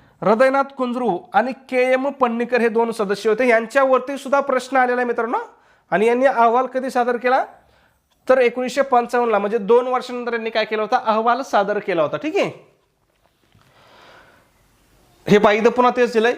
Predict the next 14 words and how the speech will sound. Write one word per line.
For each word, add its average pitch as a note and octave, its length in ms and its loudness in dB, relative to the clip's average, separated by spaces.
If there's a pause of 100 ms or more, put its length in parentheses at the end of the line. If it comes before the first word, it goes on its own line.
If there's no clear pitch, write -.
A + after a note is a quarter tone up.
या G#3 120 4
आयोगाचं A#3 420 2
दुसरं A#3 260 -4
नाव A#3 100 4
काय A3+ 140 -2
होतं? A#3 240 -4 (480)
फाजल G#3+ 340 2
अली B3 160 0
आयोग A3+ 260 0
होतं. A3+ 300 -2 (720)
आणि G#3 180 2
हा A3 120 2
कशासाठी A#3+ 500 -2
होता? B3 300 2